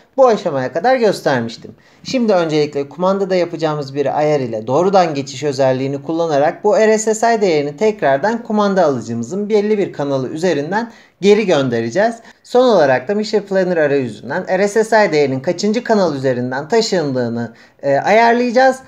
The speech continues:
Ardından da uçuş örneğine geçebiliriz. Evet, şimdi kumanda üzerinden ilk ayarımızı gerçekleştiriyoruz. Bunun için kumandanın menüsüne girip buradan AUX Channel seçeneğine giriyoruz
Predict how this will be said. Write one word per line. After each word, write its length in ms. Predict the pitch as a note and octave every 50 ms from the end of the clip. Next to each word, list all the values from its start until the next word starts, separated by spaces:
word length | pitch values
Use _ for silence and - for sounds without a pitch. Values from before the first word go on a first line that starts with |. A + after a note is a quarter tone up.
| - _ -
Ardından 540 | A#3 A#3+ A3+ G3+ F3+ F3 E3 D#3 D3 D#3+
da 60 | G#3 G3+
uçuş 240 | F#3 G3 - -
örneğine 400 | D3+ C3 A#2+ A#2+ A#2+ C3+ F3 G3
geçebiliriz. 840 | D#3+ D3 B2+ - D3 D3 C3 B2+ G#2 G#2 F#2 F2 - - - - - _ _ _ _ _ _ _ A#3
Evet, 160 | G3 - -
şimdi 260 | - - F#3+ F3+ F3
kumanda 380 | F3+ F#3+ F#3+ F#3 F3 E3 D3+ C3+
üzerinden 420 | B2+ A2+ A#2 B2 B2 C3+ D#3 E3+
ilk 220 | F3 F3 E3+ E3+ D3
ayarımızı 500 | C3 A#2+ A#2 A2+ A2+ A2+ A#2+ A#2+ B2+ C#3+
gerçekleştiriyoruz. 1200 | C#3 C3+ A#2+ A2+ - A2+ G2 - - F#2+ F#2 - - _ F2 F2 F2+ D#2 C#2+ F2+ A#2 C3 - _ _ _ _ _ _ _ _ _
Bunun 140 | - G3 A3
için 240 | A3 G#3 G#3+ F#3+ F3
kumandanın 600 | E3+ - E3+ F3 F3 E3+ E3+ D#3 C#3 C3 C3+ C3+
menüsüne 540 | C#3 C#3+ D3+ D3+ C#3 - - - G#2+ G2+ F#2+
girip 400 | F2 G2+ G2+ G#2 A2+ A2+ - - _ _ _ _ _ _
buradan 380 | E3+ F#3 G3 F#3 E3+ F3 F3 F3
AUX 400 | - F3 F3+ F3+ F3+ - - -
Channel 340 | - F#3+ F3+ E3+ D3 C3+ B2
seçeneğine 640 | - C3 A#2+ - - A2 G#2+ G#2 G2+ F#2+ F#2 F#2
giriyoruz 640 | F2 F#2 A#2+ B2+ C#3+ D3 C#3+ C3+ C3+ D#3 D3+ D3 -